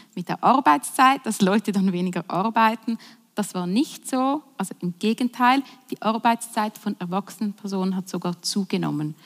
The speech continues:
in Haushalten, die eben von diesen Transfers, ähm, profitiert haben. In dieser Studie gab es auch keinen Unterschied oder keinen messbaren Unterschied,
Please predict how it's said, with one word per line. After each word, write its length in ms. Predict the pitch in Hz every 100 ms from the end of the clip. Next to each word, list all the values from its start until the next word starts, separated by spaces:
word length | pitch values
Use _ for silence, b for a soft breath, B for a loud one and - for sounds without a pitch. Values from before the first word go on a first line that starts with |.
| b b
in 200 | - 208 196
Haushalten, 580 | 175 180 185 170 -
die 160 | 175 180
eben 180 | 175 175
von 180 | 175 170
diesen 420 | 175 170 170 170
Transfers, 720 | 170 165 165 - 165 170 - -
ähm, 280 | 170 160 160 - _
profitiert 720 | - - - 170 - 156 -
haben. 260 | - 151 156 - _ B B B B B B B B
In 120 | 220
dieser 200 | 285 339
Studie 380 | - 294 294 294
gab 200 | 240 214
es 140 | 226
auch 500 | - 214 269 277 -
keinen 420 | - 214 220 262
Unterschied 640 | 240 233 240 254 - 240 226
oder 120 | 190
keinen 320 | - 202 208
messbaren 520 | 208 240 - 226 220
Unterschied, 480 | - 202 208 208 190